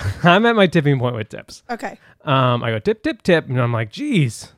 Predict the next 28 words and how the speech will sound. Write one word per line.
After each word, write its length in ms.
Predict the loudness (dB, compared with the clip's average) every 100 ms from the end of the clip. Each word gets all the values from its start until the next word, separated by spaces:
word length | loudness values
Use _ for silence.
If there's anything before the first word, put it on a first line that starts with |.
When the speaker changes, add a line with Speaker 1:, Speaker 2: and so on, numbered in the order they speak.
| _
Speaker 1:
you 100 | -2
know, 220 | 0 0 -4
one, 320 | -2 0 0 -2
everything's 280 | -2 0
already 200 | 2 2
more 180 | 2 -2
expensive. 460 | -6 -12 -16 -18 -20 _
We 100 | 0
Speaker 2:
Yeah. 80 | 2
Speaker 1:
all 120 | 2
feel 240 | 2 2 2
that. 200 | 0 -2
Everyone 260 | -2 0
knows 220 | 0 0 -2
that." 280 | -6 -6 -4
So 100 | -4
it's 80 |
Speaker 2:
Yeah. 80 | -2
Speaker 1:
like, 220 | -2 -2
okay. 400 | -8 -6 -6 -8 _ _ _ _ _ -16
A-, 120 | -14 -4
and 120 | -2 0
then 180 | 0
two, 500 | 0 2 4 2 0 -6 _ _ -8
we're 160 | -6
adding 520 | -4 -4 -4 -6 -8
the 120 | -10 -12
tip 420 | -6 -6 -6